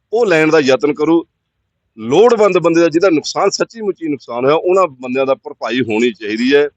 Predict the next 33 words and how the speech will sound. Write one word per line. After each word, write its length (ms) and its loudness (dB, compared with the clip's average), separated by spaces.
ਇਹ 180 -4
ਜਿਹੜਾ 340 0
ਐਲਾਨ 300 -2
ਕੀਤਾ, 260 -10
ਇਹ 100 -2
ਬਹੁਤ 280 -2
ਘੱਟ 360 -10
ਹੈ, 160 -2
ਇਹਦੇ 180 -2
ਨਾਲ 180 2
ਲੱਗਦਾ 300 0
ਨਹੀਂ 140 0
ਵੀ 60 2
ਭਰਪਾਈ 420 -6
ਹੋਊਗੀ। 360 -2
ਔਰ 140 -2
ਜਿਹੜੀ, 380 2
ਅਹ, 400 0
ਆਉਣ 180 4
ਵਾਲੇ 160 4
ਸਮੇਂ 260 0
'ਚ 60 -4
ਪੱਕੇ 400 -8
ਤੌਰ 200 -4
ਤੇ 120 -8
ਪ੍ਰਬੰਧ 420 -2
ਕਰਨ 260 -2
ਦਾ, 120 2
ਹੜ੍ਹਾਂ 260 0
ਤੋਂ 120 0
ਬਚਾਉਣ 400 -2
ਦਾ, 140 2
ਉਹਦਾ 240 2